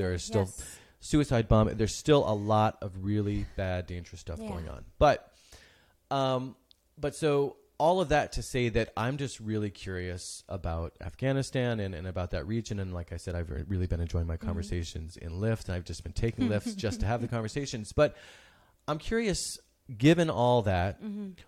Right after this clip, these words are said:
Speaker 1: what is it like for you, insofar as you can sort of paraphrase or, or, or even speak to, what is it like for you to be an Afghani American?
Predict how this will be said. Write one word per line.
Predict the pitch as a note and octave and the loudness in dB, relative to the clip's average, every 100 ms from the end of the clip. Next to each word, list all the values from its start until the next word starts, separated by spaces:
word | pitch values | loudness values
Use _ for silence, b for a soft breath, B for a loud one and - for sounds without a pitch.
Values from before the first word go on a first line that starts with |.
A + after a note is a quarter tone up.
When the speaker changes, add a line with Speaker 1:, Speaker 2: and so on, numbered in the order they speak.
| - | -10
Speaker 1:
what | A#2+ C#3+ G3+ | 0 2 2
is | G3+ | 0
it | E3+ | -4
like | C3+ C3+ - | -4 -4 -4
for | - A#2 | -4 -4
you, | G2+ A#2 G#2 | 0 2 2
insofar | F#2 - G2+ G2+ | 0 -2 -2 0
as | F#2+ | 0
you | G#2 | -2
can | F#2+ G2 F2+ | -4 -4 -6
sort | - F#2 | -4 -4
of | F2+ D#2 - - - | -4 -6 -12 -16 -2
paraphrase | G2+ G#2 G2+ - F#2 F2+ E2+ | 2 4 2 2 0 -2 -4
or, | E2 D#2+ - | -8 -10 -12
or, | C2+ C#2 - _ _ _ | -12 -12 -14 _ _ _
or | F#2 | -8
even | F#2+ F2+ E2 | -6 -6 -8
speak | - A2+ - | -8 -8 -6
to, | - G#2+ G2 F#2 - B B | -4 -2 -2 -4 -10 B B
what | C3 | -2
is | E3 C#3 | -2 -4
it | G2+ | -2
like | A2+ - | -2 -2
for | A2 | -4
you | G2 | -2
to | - | -2
be | E2+ A2+ G2+ | -2 -2 -2
an | F2+ | -4
Afghani | E2+ - F2 E2+ | -6 -4 -4 -2
American? | - E2 E2+ E2+ F2+ E2+ E2 | -4 -2 -2 -2 -2 -4 -4